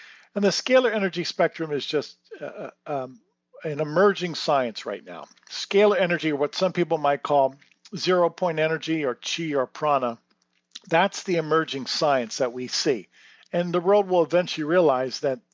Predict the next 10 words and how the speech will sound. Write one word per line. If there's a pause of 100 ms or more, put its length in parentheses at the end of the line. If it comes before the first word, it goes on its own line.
(140)
yes,
there's
been
two
energies
all
along. (800)
And
once
we